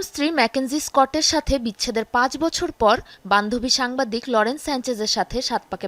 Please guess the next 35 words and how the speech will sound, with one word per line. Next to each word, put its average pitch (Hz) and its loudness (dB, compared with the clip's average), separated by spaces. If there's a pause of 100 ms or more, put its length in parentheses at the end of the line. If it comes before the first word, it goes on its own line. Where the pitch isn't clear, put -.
বাধা 185 0
পড়তে 269 0
যাচ্ছেন 202 -2 (360)
একষট্টি 220 -6
বছর 233 0
বয়সী 240 2 (120)
এই 240 2
বিজনেস 202 -6
টাইকুন। 165 -2 (280)
টানা 320 6
তিন 381 0
দিন 392 0
ব্যাপী 359 6
বিয়ের 285 2
আনুষ্ঠানিকতা 311 0 (100)
শুরু 285 0
হয়ে 311 2
গেছে 277 2 (140)
এরই 285 0
মাঝে। 165 -6 (2000)
দীর্ঘ 339 4 (140)
প্রতীক্ষিত 381 2 (160)
Wedding 269 4
of 262 -2
the 320 0 (100)
Century 277 0
খ্যাত 302 0 (240)
এ - 8
বিয়ে 214 2
উপলক্ষে 285 2 (120)
জমকালো 277 0
সাজে 214 -2
সেজেছে 196 -4 (340)
ইতালির 196 0
ভেনিস 208 -2